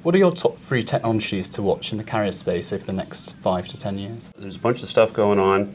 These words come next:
Speaker 2: uh, in the network, and it's all about scale. It is about creating a multi-layered, uh, infrastructure and about creating services through an S D N structure.
Speaker 1: What new levels of automation can S D N bring?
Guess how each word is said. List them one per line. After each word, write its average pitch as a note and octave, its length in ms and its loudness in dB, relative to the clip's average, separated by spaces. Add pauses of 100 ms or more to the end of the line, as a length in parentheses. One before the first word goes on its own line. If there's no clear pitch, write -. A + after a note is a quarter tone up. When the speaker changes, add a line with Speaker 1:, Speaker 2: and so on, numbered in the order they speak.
Speaker 2:
uh, F2+ 400 2
in F#2 120 -2
the F2 80 0
network, F#2 420 0
and F2+ 100 0
it's E2+ 160 -2
all F2+ 200 4
about E2+ 320 0
scale. A#2+ 580 2 (800)
It F2 140 0
is E2+ 140 -2
about F2 280 2
creating F#2 640 2
a E2+ 320 4
multi-layered, F#2+ 840 2 (200)
uh, E2 180 0
infrastructure A2 840 0 (300)
and F2 220 -2
about E2 240 0
creating E2+ 360 0
services E2+ 640 -2
through F2 180 -2
an E2 80 -2
S E2 160 -4
D - 120 -10
N D2+ 140 -8
structure. - 460 -12 (240)
Speaker 1:
What - 140 -2
new F#3+ 180 8
levels C#3+ 360 4
of A2+ 100 -4
automation A2 680 2
can G#2 180 -6
S G2+ 140 -2
D G#2+ 160 0
N F#2+ 140 0
bring? F2+ 360 -4